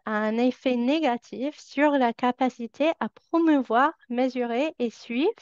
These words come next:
les progrès des efforts en S P S et A Z. Et on sait aussi que la culture et la, le contexte influencent le développement du bien-être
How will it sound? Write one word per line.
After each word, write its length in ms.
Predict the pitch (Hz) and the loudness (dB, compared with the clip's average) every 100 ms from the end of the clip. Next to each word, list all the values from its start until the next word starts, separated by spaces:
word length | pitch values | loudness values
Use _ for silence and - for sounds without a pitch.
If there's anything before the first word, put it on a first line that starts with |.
| _ _ | _ _
les 180 | 226 233 | -2 -2
progrès 720 | - - 302 285 - 233 294 381 | -2 0 0 0 2 2 2 0
des 260 | 233 214 | -2 0
efforts 760 | 233 262 _ - 196 262 - - - - _ _ | 0 0 _ -2 0 0 -2 -20 -20 -20 _ _
en 180 | 226 220 | -2 0
S 220 | 214 - | -2 -4
P 120 | - | -6
S 420 | 196 208 311 - - | -2 0 0 -4 -16
et 100 | 196 | -12
A 160 | - 185 | -10 -12
Z. 140 | - - - _ _ _ _ - - _ _ _ _ _ _ _ _ _ _ _ _ | -12 -18 -20 _ _ _ _ -20 -20 _ _ _ _ _ _ _ _ _ _ _ _
Et 180 | 262 349 370 | 4 4 4
on 160 | 262 | 2
sait 240 | 254 262 262 | 2 2 2
aussi 300 | 247 - 403 - | 2 -2 -6 -4
que 140 | - | -2
la 240 | 254 226 | 2 2
culture 600 | 220 - 254 254 - 320 403 - | 0 -2 -4 -4 -2 0 0 -2
et 80 | 233 | -2
la, 200 | 220 226 _ | -2 -4 _
le 160 | 226 233 | -4 -2
contexte 600 | - 254 277 359 - - | 0 2 2 -2 -4 -8
influencent 800 | - 233 - 247 285 370 - _ _ _ _ _ | -4 -4 0 2 2 0 -12 _ _ _ _ _
le 380 | 220 214 208 196 - | 0 2 2 -2 0
développement 920 | 254 254 254 240 226 233 220 233 330 269 | 0 2 2 0 -2 -6 -2 -2 -4 -6
du 160 | 226 | -10
bien-être 800 | 196 220 208 196 196 285 - - | -4 -4 -2 -4 -6 -8 -12 -20